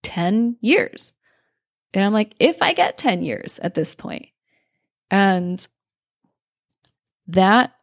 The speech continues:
idea of, "I'm giving my future away, and this is, is, this is all I have to look forward to," that was my line. And I was like, "Oh, what? Wait." It was a giant light bulb <laughs> moment.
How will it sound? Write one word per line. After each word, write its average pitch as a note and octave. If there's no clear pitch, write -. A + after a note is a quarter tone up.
idea F#3
of, -
"I'm G#3+
giving G3
my E3
future F#3
away, D#4+
and G#3
this G#3
is, F3
is, F3
this F#3+
is F3
all E3
I D#3+
have E3+
to F#3
look F3
forward F3+
to," D#4+
that A3+
was G3+
my E3+
line. D3
And G3+
I F3+
was E3+
like, C3
"Oh, A#3+
what? C4
Wait." -
It G#3+
was G#3+
a F#3+
giant G#3+
light F#3
bulb E3
<laughs> -
moment. G#3